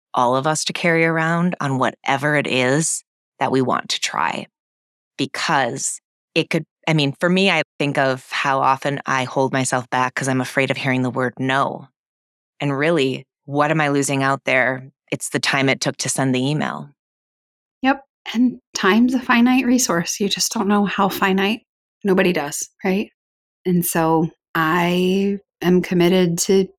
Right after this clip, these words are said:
Speaker 2: using my finite resource as much as I can to make the world a better place. And for me, that's through the lens, not exclusively, but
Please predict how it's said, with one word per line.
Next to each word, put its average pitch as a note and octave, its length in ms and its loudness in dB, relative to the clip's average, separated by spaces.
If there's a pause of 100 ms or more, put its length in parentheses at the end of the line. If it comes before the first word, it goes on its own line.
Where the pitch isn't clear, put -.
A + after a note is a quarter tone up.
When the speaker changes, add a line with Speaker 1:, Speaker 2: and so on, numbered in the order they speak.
Speaker 2:
using F3+ 440 4
my E3+ 340 4
finite F3+ 440 4
resource F3 760 -2 (200)
as F3+ 140 -2
much F#3 180 2
as G3 100 0
I G3 60 2
can F#3+ 340 0
to - 60 -2
make F#3+ 160 0
the F#3+ 100 -4
world F#3 160 0
a F#3+ 60 -2
better F#3+ 160 -2
place. B3+ 440 -2 (300)
And F#3+ 140 4
for G3 140 2
me, G3 420 2 (240)
that's E3 240 2
through - 220 -4
the F3 100 0
lens, D#3 720 0 (380)
not C4+ 160 2
exclusively, E3 840 0
but F#3+ 360 2